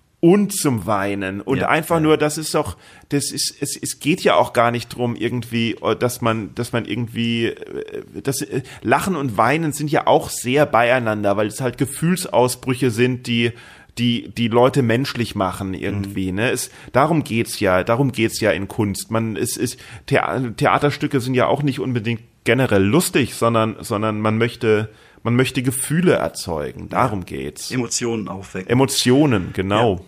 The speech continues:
Speaker 2: Ja. <clears throat> Ja, das fand ich auch. Also ich bin, ich bin auch ein ganz großer Fan davon. Ich mag auch, ähm, es gibt einen amerikanischen Comedian, der heißt Doug Stanhope, der, ähm,
Speaker 1: Mhm.
Speaker 2: erzählt von dem Freitod seiner Mutter und fängt dann irgendwie,
Speaker 1: Mhm.
Speaker 2: ähm,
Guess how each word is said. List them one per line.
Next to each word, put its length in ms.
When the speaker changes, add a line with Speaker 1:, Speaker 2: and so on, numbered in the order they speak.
Speaker 2:
Ja. 80
<clears throat> 540
Ja, 80
das 100
fand 120
ich 80
auch. 120
Also 160
ich 140
bin, 180
ich 120
bin 160
auch 100
ein 60
ganz 180
großer 240
Fan 220
davon. 240
Ich 100
mag 180
auch, 160
ähm, 200
es 100
gibt 240
einen 180
amerikanischen 540
Comedian, 340
der 100
heißt 220
Doug 120
Stanhope, 540
der, 420
ähm, 220
Speaker 1:
Mhm. 60
Speaker 2:
erzählt 340
von 140
dem 160
Freitod 420
seiner 220
Mutter 340
und 120
fängt 180
dann 100
irgendwie, 440
Speaker 1:
Mhm. 160
Speaker 2:
ähm, 380